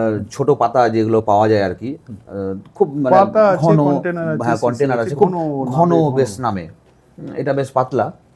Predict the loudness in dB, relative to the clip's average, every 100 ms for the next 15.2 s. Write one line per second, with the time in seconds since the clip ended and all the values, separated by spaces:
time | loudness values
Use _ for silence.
0 | -10 -6 -4 -6 -10 _ _ _ _ _
1 | _ -12 -10 -8 -8 -6 -2 -2 -4 _
2 | _ _ _ -10 -4 -2 -2 -2 -2 4
3 | 4 4 2 0 -2 -6 -6 -2 -2 2
4 | 2 2 0 0 0 -4 -4 -6 _ _
5 | _ -20 -6 -4 0 0 0 0 -2 -6
6 | -12 -12 0 6 8 8 4 -2 0 0
7 | 2 2 4 4 4 -4 -8 -18 _ _
8 | _ _ _ _ _ _ _ _ _ _
9 | _ -14 -14 -12 -16 -16 -12 -2 -2 -2
10 | -2 0 0 -2 0 0 0 0 0 0
11 | -2 -4 -10 -10 -4 -4 -2 -2 -2 -4
12 | -6 -10 -14 -20 -20 -20 -20 _ -18 -6
13 | -6 -2 -2 0 0 0 0 -2 2 0
14 | 0 -2 -2 -2 -2 -2 -2 -2 -2 -2
15 | -2